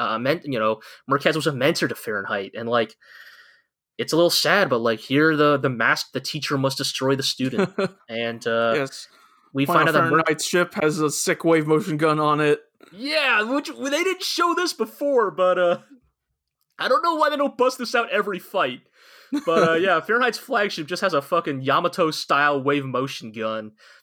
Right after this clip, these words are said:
Speaker 1: Just, uh, blasts the fuck out of the middle of Yang's fleet. But, uh, as a
Speaker 2: Try and
Speaker 1: result,
Speaker 2: escape.
Speaker 1: yeah, it basically created an opening for Binfield to escape through.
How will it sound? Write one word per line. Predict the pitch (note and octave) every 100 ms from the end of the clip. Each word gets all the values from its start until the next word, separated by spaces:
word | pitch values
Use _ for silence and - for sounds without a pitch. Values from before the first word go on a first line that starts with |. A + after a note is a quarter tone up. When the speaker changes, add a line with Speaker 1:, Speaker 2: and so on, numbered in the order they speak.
| _
Speaker 1:
Just, | C3+ C3 -
uh, | B2 A2+ - _ -
blasts | C3+ D3 F#3 A#3+ - -
the | - D3+
fuck | - F#3 F#3 -
out | D#3
of | C#3
the | C#3+
middle | C#3+ C#3+ C3
of | A#2+
Yang's | A#2+ A#2 A2+
fleet. | - A#2+ A2+ A2+ - _ _ _ _
But, | B2 A#2+ A#2+
uh, | A#2 A#2 A2+ A2 _ _ _ D3+
as | F#3+
a |
Speaker 2:
Try | E3
and | D3
Speaker 1:
result, | C#3 F#3
Speaker 2:
escape. | E3 D3+ - - - -
Speaker 1:
yeah, | D3+ D3+ C3+ A#2+ A2+
it | B2 C#3+ D3
basically | B3 A#3+ A3+
created | B3 G#3+ -
an |
opening | F3 F3+ E3
for | C#3 C3
Binfield | D3 D3 C#3+ B2+
to |
escape | A2 - B2+ A#2 -
through. | - G#2+ G#2